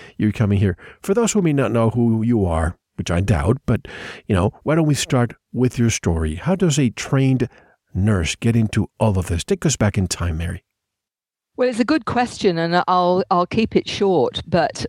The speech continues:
Speaker 2: um, if you'd said to me forty years ago, or when I was a nurse or a mid-, um, when I was a midwife, that,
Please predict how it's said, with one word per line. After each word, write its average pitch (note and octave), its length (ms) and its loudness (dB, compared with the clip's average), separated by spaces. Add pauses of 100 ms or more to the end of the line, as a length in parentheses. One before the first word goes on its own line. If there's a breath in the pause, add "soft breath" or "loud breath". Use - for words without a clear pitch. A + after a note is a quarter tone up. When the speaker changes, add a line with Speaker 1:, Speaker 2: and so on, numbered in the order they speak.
(140)
Speaker 2:
um, E3+ 280 0
if F#3+ 200 -2
you'd F#3 160 0
said F3+ 260 0
to - 140 -2
me D#3+ 160 2
forty F3 340 0
years F3 240 0
ago, D#3 240 0
or D3+ 80 2
when D#3 160 0
I D3+ 80 0
was D3 160 0
a E3 60 0
nurse D#3+ 400 0
or C#3+ 180 2
a D3 40 0
mid-, E3 280 -2
um, D3+ 240 0
when D#3+ 140 0
I D3+ 80 0
was D3+ 160 0
a D3+ 40 2
midwife, D#3+ 600 0
that, D3 200 -2